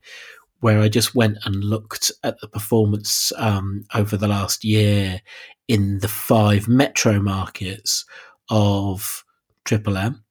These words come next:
which is one of the S C A, uh, networks, and the Hit Network. And in every single market, one of those two stations was bottom of the, the major F M commercial players. Um,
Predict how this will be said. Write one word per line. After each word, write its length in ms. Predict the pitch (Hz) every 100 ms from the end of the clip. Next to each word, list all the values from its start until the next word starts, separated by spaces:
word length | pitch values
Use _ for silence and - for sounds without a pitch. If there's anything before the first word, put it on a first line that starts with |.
| _ -
which 200 | 113 98
is 160 | 92
one 140 | 101 98
of 80 |
the 140 | 95 95
S 160 | -
C 180 | - 107
A, 400 | 92 95 92 92 _ -
uh, 240 | 104 92
networks, 760 | 92 98 107 101 123 - - - - - - _ -
and 460 | 107 95 95 92
the 300 | 101 98 95
Hit 240 | 98 - -
Network. 680 | 95 101 101 151 - - - - _ _ _ 135
And 180 | 120
in 180 | 123 - -
every 320 | 135 127 120 113
single 360 | - 117 110
market, 680 | 107 110 110 104 104 85 - _
one 260 | 120 101 101
of 120 | 101
those 260 | 98 95
two 500 | - - 98 95 92
stations 720 | - - 98 - 101 92 90 -
was 140 | 98 -
bottom 680 | _ 95 - - 95 85 - _ - _
of 180 | - 98
the, 160 | 87 92 95 -
the 80 | 98
major 400 | 92 90 95 90
F 160 | -
M 160 | 104 87
commercial 500 | - 95 90 - 90
players. 680 | - 98 92 87 87 - -
Um, 420 | - 104 101 101